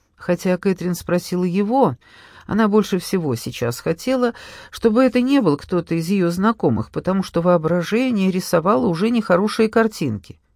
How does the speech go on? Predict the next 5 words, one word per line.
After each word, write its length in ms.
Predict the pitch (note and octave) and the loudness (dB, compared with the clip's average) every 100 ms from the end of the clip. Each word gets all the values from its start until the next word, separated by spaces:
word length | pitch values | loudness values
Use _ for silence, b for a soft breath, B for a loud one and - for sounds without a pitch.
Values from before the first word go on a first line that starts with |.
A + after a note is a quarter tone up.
| _ _ _ _ B B B B B | _ _ _ _ B B B B B
«Вполне 680 | - G#3+ A#3+ G#3 G3+ C4 - | -4 2 4 4 4 2 0
может 340 | - G3+ A#3 G#3+ | 0 2 2 0
быть, 200 | E3+ G#3+ | 0 -2
что 240 | - G3+ | -2 -4
знаешь. 640 | G3+ F#3 D#3 C3 E3+ - | 0 2 2 2 -2 -6